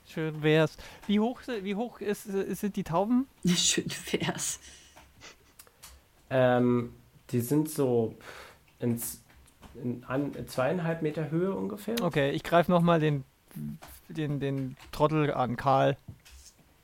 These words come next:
Speaker 1: Noch mal
Speaker 3: Mhm,
Speaker 1: mit,
Speaker 3: please
Speaker 1: noch
Speaker 3: do.
Speaker 1: mal, noch mal mit, mit meinem guten alten Flammenschwert.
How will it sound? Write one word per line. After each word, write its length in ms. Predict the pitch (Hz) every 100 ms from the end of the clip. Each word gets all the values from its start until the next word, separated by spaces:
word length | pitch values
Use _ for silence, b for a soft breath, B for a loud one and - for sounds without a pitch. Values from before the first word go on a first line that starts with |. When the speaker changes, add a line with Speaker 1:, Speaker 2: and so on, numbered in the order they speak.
| _ - - _ _ _ _ -
Speaker 1:
Noch 140 | 120
mal 100 | 113 147
Speaker 3:
Mhm, 40 |
Speaker 1:
mit, 280 | - - -
Speaker 3:
please 220 | 120 107
Speaker 1:
noch 40 | -
Speaker 3:
do. 100 | 220
Speaker 1:
mal, 100 | 131
noch 140 | 143
mal 160 | 143 139
mit, 160 | 135 - - _ _ b b b _
mit 120 | 151
meinem 260 | 180 139 143
guten 340 | 170 233 202 185
alten 300 | 151 160 160
Flammenschwert. 580 | 151 147 147 131 117